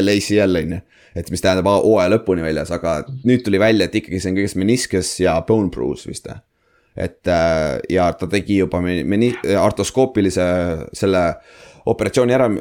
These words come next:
kus nad ainult puhastavad ära, ehk siis lõikavad selle katkise meniskuse koha välja. Mul endal tehti seesama asi, et, ja see, see on kuskil kaks kuni kuus nädalat on siuke timetable, mis tähendab, et tehniliselt, kui tal läheb väga-väga hästi see rehab, ta võib esimesel nädalal valmis olla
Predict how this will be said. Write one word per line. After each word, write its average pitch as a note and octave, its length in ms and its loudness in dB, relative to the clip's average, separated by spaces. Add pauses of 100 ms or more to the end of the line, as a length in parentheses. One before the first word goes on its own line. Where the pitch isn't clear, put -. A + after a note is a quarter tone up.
kus - 260 -4
nad F2 280 -2
ainult A2 200 0
puhastavad G2+ 500 2
ära, G2 200 4
ehk E2+ 100 -6
siis F2 140 -8
lõikavad G#2 380 0
selle E2+ 120 -4
katkise F#2 400 -2
meniskuse F2 600 -2 (120)
koha G2+ 240 2
välja. F#2+ 340 2 (120)
Mul G#2 260 2
endal G2+ 240 2
tehti F#2 240 -4
seesama F#2+ 320 -2
asi, D#2+ 240 -2
et, D#2+ 240 -14 (160)
ja F2+ 200 2 (520)
see, A2 380 4
see A#2+ 160 2
on A2+ 80 2
kuskil A2+ 260 0
kaks - 320 -2
kuni G2 220 2 (1120)
kuus D#3 360 4
nädalat C3+ 460 2
on G#2+ 60 2
siuke G#2 200 0
timetable, B2+ 580 4 (580)
mis - 120 -6
tähendab, A#2+ 280 2
et F#2+ 120 -4
tehniliselt, B2 600 2
kui A2 120 4
tal G2+ 160 2
läheb G2+ 180 2
väga-väga A2 460 2
hästi G2+ 160 -4
see F#2 120 -2
rehab, F#2+ 360 0
ta G2+ 80 4
võib G2 160 4
esimesel F#2 360 -2
nädalal F2+ 380 -2
valmis E2+ 300 -2
olla D2+ 160 -6